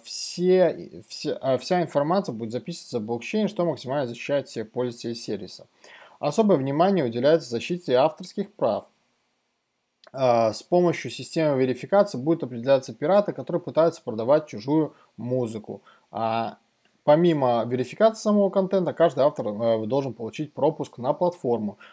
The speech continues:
получив подтверждение от двадцати любых пользователь-, пользователей. Вознаграждение системы рейтинга более охотно вовле-, э, вовлекает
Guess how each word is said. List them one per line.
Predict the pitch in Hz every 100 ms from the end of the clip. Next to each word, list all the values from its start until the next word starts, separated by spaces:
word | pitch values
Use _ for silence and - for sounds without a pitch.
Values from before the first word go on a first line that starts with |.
| _
получив | 120 117 175 175
подтверждение | 113 - 113 151 180
от | - 123
двадцати | 117 117 - 165
любых | 131 123 -
пользователь-, | 160 165 139 107 104 -
пользователей. | 139 120 104 98 - 104 - _ -
Вознаграждение | 120 139 147 143 202 151
системы | 131 - 160 135
рейтинга | 147 208 208 135
более | 117 123 147 120
охотно | - 175 180
вовле-, | 120 117 120 120
э, | - 117
вовлекает | 113 117 117 120 165